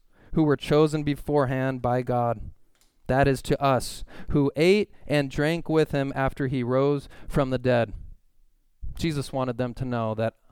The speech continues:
he truly rose in flesh and blood. If you remember the story in the gospel letters, Jesus said, "Give me something to eat." First, he goes right through the walls, showing he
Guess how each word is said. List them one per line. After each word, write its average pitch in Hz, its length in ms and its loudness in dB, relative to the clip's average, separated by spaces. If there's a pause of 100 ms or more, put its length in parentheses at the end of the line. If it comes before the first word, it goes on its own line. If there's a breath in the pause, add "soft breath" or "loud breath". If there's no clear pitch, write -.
(580)
he 127 140 -4
truly 143 440 -2
rose 120 400 0
in 107 100 -8
flesh 117 340 -2
and 113 120 -10
blood. 110 260 -2
If - 160 -10
you 123 60 -4
remember 123 320 -4
the 120 100 -4
story 127 500 -2 (160)
in 127 120 -4
the 117 80 -4
gospel 120 440 0
letters, 131 460 0 (600 soft breath)
Jesus 127 320 -2
said, 123 180 0
"Give 139 140 -2
me 139 100 -2
something 127 380 -4
to 131 160 -6
eat." 120 220 -2 (280)
First, 151 240 -2
he 135 60 2
goes 123 220 0
right 120 160 -2
through 123 200 -6
the 107 100 -6
walls, 117 460 -2 (840)
showing 113 360 0
he 117 280 -4